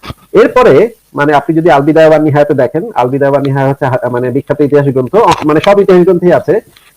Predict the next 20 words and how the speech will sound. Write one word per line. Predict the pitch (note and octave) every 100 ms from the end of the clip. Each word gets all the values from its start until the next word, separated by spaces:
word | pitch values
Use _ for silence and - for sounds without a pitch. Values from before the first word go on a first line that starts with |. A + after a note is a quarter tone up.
| C3
নবীর | E3+ G#3
মৃত্যুর | F#3+ E3+ - - G#3+ F3+ _
তিন | A3 A#3
মাস | A#3 A3+ A3
আগ | E3 F3+ - _ _ -
পর্যন্ত | G#3+ F3+ G3 C3+ G2 - -
বিয়ে | C#3+ D#3+
করেছেন, | C3 G#2+ A2 F#2+ _ _ -
তিন | G3+ G#3+ G3
চার | G3+ F3
মাস | F3+ F3+ -
আগ | D#3 -
পর্যন্ত | F3 E3 E3+
বিয়ে | D#3+ C3
করে | B2+ C3
গেছেন। | B2+ - F#3 A3 - -
এরপরে | D3 D3 D3+
অনেকগুলা | C3+ F3+ G3+ G3
বিয়ে | F#3 F3+
করেছেন, | F3+ F3+ G#3